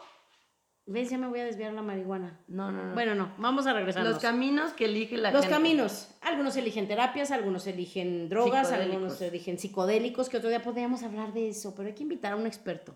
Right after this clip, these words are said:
Speaker 2: Ujú.
Speaker 1: Si no, tú y yo sí vamos a decir puras tarugadas. <laughs> Y ya, órale. Pero bueno, otro día hablaremos de eso. Pero bueno,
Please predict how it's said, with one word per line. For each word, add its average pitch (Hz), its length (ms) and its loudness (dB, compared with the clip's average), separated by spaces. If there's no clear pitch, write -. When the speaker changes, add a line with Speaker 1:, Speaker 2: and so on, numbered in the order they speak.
Speaker 2:
Ujú. 170 240 -12
Speaker 1:
Si - 120 -2
no, 240 120 2
tú 254 80 -6
y 240 60 -2
yo 220 80 0
sí 214 80 -6
vamos 202 220 -4
a 185 40 -4
decir 180 220 -6
puras 185 200 -6
tarugadas. 170 800 -6
<laughs> 208 360 -12
Y 156 120 -6
ya, 139 200 -8
órale. 190 440 -2
Pero 240 160 6
bueno, 269 280 8
otro 311 160 2
día 311 100 2
hablaremos 269 400 4
de 202 60 0
eso. 170 180 -6
Pero 269 140 2
bueno, 262 200 4